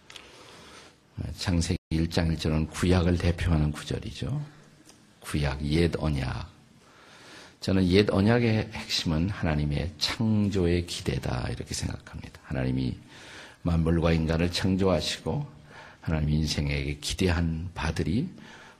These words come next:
구약에 펼쳐져 있습니다. <clears throat> 신약을 대표하는 구절은 뭘까요?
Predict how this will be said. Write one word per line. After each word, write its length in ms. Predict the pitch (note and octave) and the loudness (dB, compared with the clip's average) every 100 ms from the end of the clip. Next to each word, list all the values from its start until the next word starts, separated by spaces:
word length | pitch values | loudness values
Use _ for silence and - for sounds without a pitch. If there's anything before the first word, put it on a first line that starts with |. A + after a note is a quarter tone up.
| _ | _
구약에 680 | - F2+ F2 E2+ D#2+ D#2 - - - - | -4 2 4 4 2 0 -4 -12 -20 -10
펼쳐져 560 | - F2 - - D2 C2+ | -4 -4 -2 -4 -2 -2
있습니다. 460 | A1 - - - - - - - - - - - | -4 -6 -8 -12 -18 -20 -20 -20 -20 -20 -12 -2
<clears throat> 640 | - - - G#2+ D#2 - - _ - - - - - - | 0 0 -2 -4 -6 -18 -20 _ -20 -20 -20 -20 -20 -6
신약을 580 | - - B2 A#2+ A2 G#2+ | 2 4 6 8 8 8
대표하는 500 | G2+ G2 F#2+ F2 E2+ | 6 4 4 4 2
구절은 420 | - E2 C#2+ D2+ | 0 0 2 2
뭘까요? 640 | D2 C#2 C2+ B1+ D2 E3 | 2 -2 -2 0 2 0